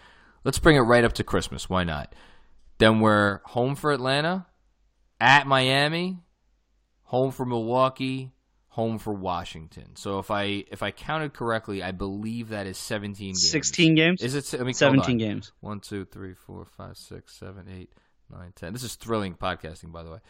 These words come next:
Speaker 1: One,
Speaker 2: <laughs>
Speaker 1: two,
Speaker 2: Yeah,
Speaker 1: three,
Speaker 2: yeah, yeah.
Speaker 1: four, five,
Speaker 2: Hey,
Speaker 1: six,
Speaker 2: you guys
Speaker 1: seven.
Speaker 2: like add in numbers?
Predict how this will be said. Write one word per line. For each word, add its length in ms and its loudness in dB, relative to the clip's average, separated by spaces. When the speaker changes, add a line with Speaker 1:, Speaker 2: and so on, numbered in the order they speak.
Speaker 1:
One, 240 -16
Speaker 2:
<laughs> 40 -16
Speaker 1:
two, 140 2
Speaker 2:
Yeah, 300 6
Speaker 1:
three, 220 4
Speaker 2:
yeah, 140 2
yeah. 120 -4
Speaker 1:
four, 120 -16
five, 300 -14
Speaker 2:
Hey, 160 6
Speaker 1:
six, 60 6
Speaker 2:
you 60 2
guys 240 6
Speaker 1:
seven. 120 2
Speaker 2:
like 180 -4
add 200 0
in 260 -2
numbers? 580 -6